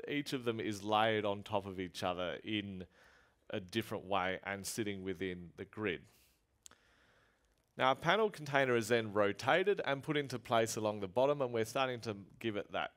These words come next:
curve that we're going for. Uh,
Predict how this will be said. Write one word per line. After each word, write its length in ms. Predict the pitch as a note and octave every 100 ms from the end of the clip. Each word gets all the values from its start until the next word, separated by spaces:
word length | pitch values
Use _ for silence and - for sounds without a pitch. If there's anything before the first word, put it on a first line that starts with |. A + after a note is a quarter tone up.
| _
curve 440 | - G2 G2 F2
that 140 | F2 -
we're 220 | F#2+ F#2
going 520 | E2+ F#2+ F#2 F2+ F2
for. 480 | F2 - E2 E2 F#2 - C#3+ _ _ _ _ _ _ _ _ _ _ -
Uh, 440 | F#2+ F#2 F2+ F2+